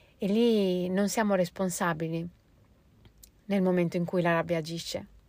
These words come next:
ma siamo responsabili del fatto di non averla sciolta prima, di non aver sciolto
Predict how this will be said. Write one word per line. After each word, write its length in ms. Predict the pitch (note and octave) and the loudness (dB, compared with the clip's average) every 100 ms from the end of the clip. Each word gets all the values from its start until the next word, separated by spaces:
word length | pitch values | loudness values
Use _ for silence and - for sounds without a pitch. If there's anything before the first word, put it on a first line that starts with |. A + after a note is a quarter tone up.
| _ _ _ - _ _ - - _ - - - | _ _ _ -20 _ _ -20 -20 _ -20 -20 -12
ma 360 | F3 D#3+ D#3 D#3 | -8 -6 -6 -8
siamo 260 | - G3 F#3+ | -2 0 2
responsabili 760 | F3 - F#3+ F3 G#3+ G#3 A#3 | 0 0 -4 2 2 2 2
del 160 | A#3 F3+ | 2 2
fatto 680 | - F#3 F3+ - G3+ A3 - - - - - | 0 -4 -4 -8 -6 -6 -8 -20 -20 -20 -8
di 140 | F#3+ | 0
non 160 | F3+ F3 | 2 2
averla 560 | E3+ E3+ E3 F3 G3+ C4 - - - - _ - | 2 0 0 0 0 -6 -20 -20 -20 -20 _ -8
sciolta 600 | - - G#3 G3+ - A3 | -4 2 4 2 0 -4
prima, 460 | F3+ E3+ E3 E3 - _ _ _ _ _ _ _ - _ | -4 -6 -6 -10 -16 _ _ _ _ _ _ _ -20 _
di 180 | - E3+ | -8 0
non 160 | F3 F3+ | 0 2
aver 340 | F3+ F3 G3+ | 0 2 0
sciolto 920 | F#3+ - - G#3+ A3+ A3 - A#3+ C4 | 0 -4 2 2 2 0 -2 0 0